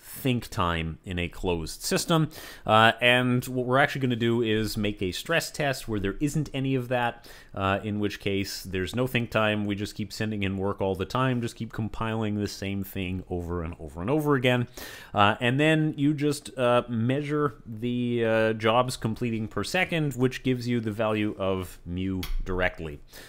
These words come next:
Now, how long does it take to compile this code? I don't know. You keep submitting it,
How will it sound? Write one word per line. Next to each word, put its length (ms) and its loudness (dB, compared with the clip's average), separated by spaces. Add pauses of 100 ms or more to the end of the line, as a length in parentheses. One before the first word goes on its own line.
(140)
Now, 220 -6 (260)
how 140 0
long 160 2
does 120 0
it 60 -6
take 200 0
to 80 -6
compile 440 4
this 160 0
code? 440 0 (300)
I 80 -4
don't 80 0
know. 180 4 (100)
You 60 -8
keep 200 -6
submitting 380 -2
it, 220 -2